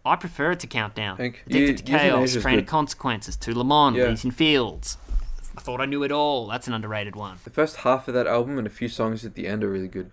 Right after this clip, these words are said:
Speaker 1: I will admit, it does have one of the most, <laughs> uh, self-indulgent Dave Mustaine songs on it with Victory. 'Cause it's just him
Speaker 2: <laughs>
Speaker 1: referencing every Meta-, Megadeth song up until that point. Like, goodness me. Okay, Dave.
Speaker 2: Yeah.
Speaker 1: No, I, I would, I would take Euthanasia over Countdown.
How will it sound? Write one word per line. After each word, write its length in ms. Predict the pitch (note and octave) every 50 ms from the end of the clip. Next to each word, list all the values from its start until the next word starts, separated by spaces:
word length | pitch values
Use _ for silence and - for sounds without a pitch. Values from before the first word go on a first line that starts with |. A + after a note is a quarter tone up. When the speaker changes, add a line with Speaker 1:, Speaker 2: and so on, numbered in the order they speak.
| _ _ -
Speaker 1:
I 80 | - C#3
will 160 | D#3 G#3 D#3+
admit, 220 | B2+ C#3 D3 A2+ A2+
it 80 | A2
does 220 | - D3+ D3+ C3+ C#3
have 180 | C3+ C3 A#2+ B2
one 140 | B2+ B2+
of 120 | B2 A#2+ A2
the 160 | A#2 A#2+ A#2+
most, 500 | A#2+ A2+ A2 G#2+ A2+ - - - - -
<laughs> 40 | -
uh, 220 | - - - C#3 - - -
self-indulgent 840 | - - - D3 A#2+ B2+ B2 - B2 A#2 B2 G#2+ A2+ A#2 A#2 A2+ G#2+
Dave 220 | - G#2+ G#2 G#2 -
Mustaine 380 | G#2+ - - A2+ G#2 G#2+ A#2
songs 320 | A2 - G#2 G2+ G2+ G2 G#2
on 120 | F#2+ G2
it 80 | G2 F#2+
with 180 | G#2 F#2+ G2 -
Victory. 500 | A2+ A2 - - G#2 F2+ F2+ A2+ A#2 -
'Cause 100 | - B2
it's 140 | A#2+ A#2 D#3 C3+
just 120 | - -
him 180 | D3+ C3+ A#2 A2+
Speaker 2:
<laughs> 20 |
Speaker 1:
referencing 440 | B2+ A#2+ - - C3 A#2+ - B2 - - -
every 360 | B2 A#2+ A2+ A2+ A#2 B2 A#2
Meta-, 320 | A2+ A2 G#2 G#2 A#2+ A#2+ -
Megadeth 500 | B2 A#2+ A#2 A2+ A2+ A#2 A2 G#2+ G#2 -
song 320 | - - - A2 G#2+ G#2+ G#2 -
up 200 | A2+ G#2+ - -
until 300 | A2+ G#2+ - A2 G#2+ G#2+
that 220 | A2 G#2+ G#2 G2+ -
point. 380 | - A#2+ A2+ G2+ G2 F2+ -
Like, 200 | A#2 A2 F2 - - - - -
goodness 420 | - D3 C3+ A#2+ G2+ F#2 - -
me. 180 | A#2 A2 G2 F2+
Okay, 320 | G#2+ B2 B2 - G#2 F#2 F2+
Dave. 320 | - F2+ F#2+ G2+ A2+ A2+ - - - - - - -
Speaker 2:
Yeah. 320 | G#2+ G#2+ G#2+ G#2 G2+ G2 - - - - - - - - - - - - _ _ _ -
Speaker 1:
No, 220 | C#3 D#3 C#3+ G#2 - _ -
I, 180 | F2+ A#2+ D3+ -
I 120 | - E3+ G#3
would, 160 | B3 - - -
I 100 | C3 D#3
would 180 | F#3+ E3+ B2+
take 280 | - - D3 C#3+ C3 -
Euthanasia 560 | D3 C#3+ - B2+ A#2 - B2+ C3 A#2 A2+ A2+
over 120 | G#2+ F#2+ -
Countdown. 560 | - A2 A2 G#2+ A2 - G2 F2+ D2+ D#2+